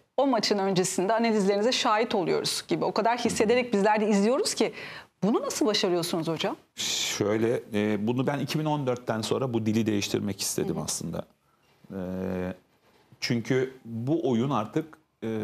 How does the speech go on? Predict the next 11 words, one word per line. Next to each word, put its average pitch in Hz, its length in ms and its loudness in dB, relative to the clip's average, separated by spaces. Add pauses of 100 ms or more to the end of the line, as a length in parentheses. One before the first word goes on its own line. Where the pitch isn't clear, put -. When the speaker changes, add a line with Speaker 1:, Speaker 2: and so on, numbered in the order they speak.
(500)
Speaker 2:
bir 131 80 0
organizasyon 110 720 0
ve 104 120 -2
değişmeye, 101 480 0
dö-, 98 280 -2
dönüşüme 95 380 0
gitti. - 280 -10 (1000)
E, 98 300 -2 (500)
bir 151 80 2
hafta 151 220 0
çalışıyoruz. 104 520 -2